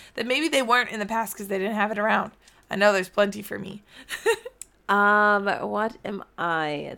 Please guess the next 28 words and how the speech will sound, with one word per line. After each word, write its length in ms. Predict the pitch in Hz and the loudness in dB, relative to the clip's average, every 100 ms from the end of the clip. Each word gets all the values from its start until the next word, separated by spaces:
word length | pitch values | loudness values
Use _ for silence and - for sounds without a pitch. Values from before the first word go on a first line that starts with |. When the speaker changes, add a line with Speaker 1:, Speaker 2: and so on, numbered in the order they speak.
| _ | _
Speaker 2:
thankful 540 | - - 196 - - | -20 -20 -20 -16 -14
for? 440 | 196 - - - - | -14 -12 -12 -12 -12
Well, 400 | 208 220 220 220 - | -4 0 0 0 -4
I'm 160 | 208 | -10
thankful 420 | - 196 196 233 | -4 -6 -4 -6
for 220 | 226 - 202 | -6 -4 -4
my 180 | 202 | -4
friends, 800 | 202 - 143 - 190 220 233 233 _ | -6 -4 -4 -4 -8 -8 -8 -10 _
so 500 | - - 92 - - - | -20 -12 -10 -10 -12 -14
you, 560 | - 92 - - - 233 - _ - | -12 -10 -10 -10 -8 -8 -10 _ -16
um, 440 | - - - - - _ | -14 -12 -14 -16 -20 _
and 120 | 180 | -10
then 80 | 180 | -8
my 120 | 175 | -8
other 140 | 143 - | -10 -12
friends. 380 | - 233 208 196 190 - | -8 -6 -6 -10 -14 -10
<laughs> 160 | 220 - | -8 -8
Speaker 1:
Yeah. 140 | 202 - - - 254 | -12 -14 -16 -14 -6
You 80 | |
have 240 | 285 285 269 | 0 2 2
some 240 | - 220 - | -4 -10 -4
awesome 340 | 202 185 190 | -4 -4 -12
friends. 180 | 185 - | -8 2
Speaker 2:
Um, 540 | 220 214 202 190 190 - 208 | 6 8 6 4 0 -8 -8
so 600 | 202 - 185 170 160 160 165 | -10 -4 2 2 2 -2 -2
they've 280 | 170 175 185 | -2 -2 -4
just 260 | 175 - | -10 -10
been 380 | - 170 160 160 | -6 -4 -4 -10